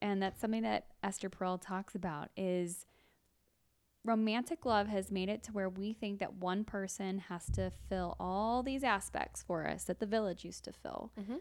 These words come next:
Speaker 1: The, the friendship, the camaraderie, the trusting, you know, like, companion, the, the hunter, the gatherer, what, every, all the things.
Speaker 2: Why do you think
Speaker 1: Romanticism
Speaker 2: people's
Speaker 1: convinces us we need to get
Speaker 2: shoulders
Speaker 1: from one
Speaker 2: hurt
Speaker 1: person.
Speaker 2: so bad?
Speaker 1: 'Cause they're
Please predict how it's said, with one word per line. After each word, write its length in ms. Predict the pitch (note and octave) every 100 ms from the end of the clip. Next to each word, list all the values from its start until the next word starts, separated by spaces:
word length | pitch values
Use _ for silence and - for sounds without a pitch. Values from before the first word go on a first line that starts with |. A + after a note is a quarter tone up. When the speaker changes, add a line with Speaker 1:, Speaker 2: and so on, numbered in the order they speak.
| -
Speaker 1:
The, 140 | F#3+ -
the 80 |
friendship, 680 | F#3+ - B3 A#3+ A3 - E3
the 80 | -
camaraderie, 840 | - F#3 F3+ F#3 G3+ F#3 E3+ D#3+ -
the 180 | F3+ F3
trusting, 1120 | - - G#3+ F#3 - - - F3+ F3 E3 D#3+ -
you 140 | F3
know, 180 | D#3+ D3+
like, 180 | D#3 - -
companion, 960 | F3+ E3+ - G#3+ A3 G3 E3+ D#3 D#3 - - - - _
the, 200 | F#3 E3+ E3
the 60 |
hunter, 280 | F#3+ A#3 F#3+
the 80 | F3+
gatherer, 260 | G3+ F3
what, 200 | E3+ F#3+ - -
every, 340 | B3+ C#4 - -
all 360 | B3 C#4 C#4
the 200 | G#3 A#3
things. 920 | A3 - B3 F#3 C2 F2+ G#3 - - - - - -
Speaker 2:
Why 120 | - D4+
do 120 | A4+
you 140 | A#4+
think 240 | - C4 G#3
Speaker 1:
Romanticism 760 | A3 A#3+ B3+ A#3 A3+ A3+ G3+
Speaker 2:
people's 180 | G3+ G#3+
Speaker 1:
convinces 240 | G3+ G#3 C4
us 100 | C4
we 60 | G#3
need 200 | D#3+ C3
to 60 | -
get 180 | E3 -
Speaker 2:
shoulders 40 |
Speaker 1:
from 140 | F3
one 200 | E3 D3
Speaker 2:
hurt 140 | F3 E3
Speaker 1:
person. 360 | F#3+ - A3 G#3+
Speaker 2:
so 760 | - - B3 B3+ C4 C#4 D4 -
bad? 440 | G#3 G#3 E3 - - - _ _ _ _ _ -
Speaker 1:
'Cause 120 | G#3+ -
they're 160 | F#3